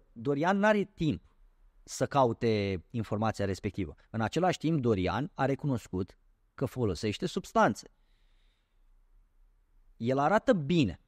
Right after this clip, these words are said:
dar n-arată atât de bine pe cât ar fi trebuit să arate, având în vedere că folosește substanțe și treaba asta ține de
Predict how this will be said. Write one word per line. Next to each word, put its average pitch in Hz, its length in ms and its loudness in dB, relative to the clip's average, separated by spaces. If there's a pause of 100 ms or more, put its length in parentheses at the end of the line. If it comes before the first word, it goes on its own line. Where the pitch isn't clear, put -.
(640)
dar 120 540 0 (720)
n-arată 160 440 2
atât 143 240 2
de 135 100 2
bine 127 240 0
pe 120 120 -2
cât - 180 -4
ar 117 120 2
fi 104 120 -12
trebuit 107 340 -2
să - 100 -2
arate, 101 520 0 (440)
având 110 240 0
în 135 60 0
vedere 139 200 2
că 135 120 -2
folosește 113 520 -4
substanțe 95 760 -6
și - 180 -8
treaba 151 260 0
asta 160 200 0
ține 165 280 -2
de 143 240 -2